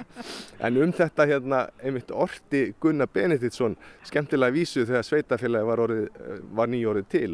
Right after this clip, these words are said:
og, en, en Gunnar Benediktsson sat jafnframt í fyrstu hreppsnefnd Hveragerðis fyrir sósíalistaflokkinn. Og, og hann, það er hvern-, það,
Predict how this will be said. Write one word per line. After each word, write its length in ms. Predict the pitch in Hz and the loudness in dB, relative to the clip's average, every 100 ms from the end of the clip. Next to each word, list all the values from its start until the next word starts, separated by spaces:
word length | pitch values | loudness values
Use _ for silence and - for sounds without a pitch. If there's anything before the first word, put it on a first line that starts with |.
| 80 | -4
og, 240 | - - - - - | -8 -12 -20 -20 -16
en, 220 | - 104 110 | -6 -4 -4
en 220 | - 120 110 - | -4 -4 -4 -2
Gunnar 220 | 147 131 | -2 2
Benediktsson 560 | 147 135 123 - 120 147 | 0 0 -4 -2 -2 -2
sat 320 | - 139 - | -2 -2 0
jafnframt 400 | 131 - 120 - | -2 -2 -8 -4
í 40 | |
fyrstu 320 | - 135 123 | -6 -4 -6
hreppsnefnd 560 | 113 135 - - 107 - | -6 -8 -8 -8 -8 -6
Hveragerðis 480 | - 104 90 98 - - | -4 -2 -2 -2 -2 -4
fyrir 160 | 120 | -4
sósíalistaflokkinn. 800 | - 147 123 104 107 92 92 85 - - - - - - - | -2 -2 0 -2 -4 -6 -8 -12 -16 -20 -20 -20 -20 -20 -10
Og, 300 | - 104 104 - - | -4 -2 -2 -8 -8
og 140 | 95 | -2
hann, 200 | 117 123 - | -2 -2 -6
það 140 | 110 | -4
er 140 | 123 107 _ | -4 -4 _
hvern-, 240 | 151 139 - | -2 -2 -6
það, 180 | 107 113 | -8 -4